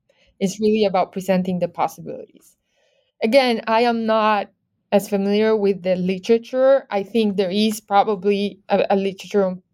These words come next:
on political economy, and I think there are some issues covered in those chapter, but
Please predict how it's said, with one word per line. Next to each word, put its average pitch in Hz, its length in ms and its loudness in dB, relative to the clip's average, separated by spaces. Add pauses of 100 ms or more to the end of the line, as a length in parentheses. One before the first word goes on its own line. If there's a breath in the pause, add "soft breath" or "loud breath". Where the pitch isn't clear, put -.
on 175 360 0
political 214 480 -2
economy, 190 440 -2
and 185 100 -2
I 180 80 0
think 208 260 0
there 196 160 0
are 180 240 2
some 190 340 -8
issues 254 640 -2 (140)
covered 220 580 -2
in 220 240 0
those 208 300 2
chapter, 269 640 -2 (720)
but 220 500 0